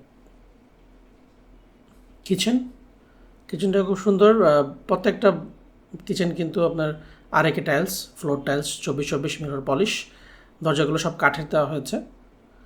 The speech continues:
আহ, এখানে তিনটা বেডরুম, তিনটা বেডরুমের সাইজই সুন্দর, স্কয়ার তিনটাই। আপনার সবসময় আলো বাতাস থাকবে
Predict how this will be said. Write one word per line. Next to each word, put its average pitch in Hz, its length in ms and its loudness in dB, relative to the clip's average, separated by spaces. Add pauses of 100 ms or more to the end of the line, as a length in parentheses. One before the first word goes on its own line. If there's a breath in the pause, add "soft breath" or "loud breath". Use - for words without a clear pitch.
(560 soft breath)
আহ, 131 400 -2
এখানে 160 520 -2 (1300)
তিনটা 208 240 4
বেডরুম, 180 320 2
তিনটা 170 260 0
বেডরুমের 160 280 -2
সাইজই 156 300 0
সুন্দর, 180 340 2 (600)
স্কয়ার 143 480 2 (540)
তিনটাই। 147 440 -4 (480 loud breath)
আপনার 151 680 -4 (400)
সবসময় 175 440 -2
আলো 156 160 4
বাতাস 156 280 0
থাকবে 151 380 -4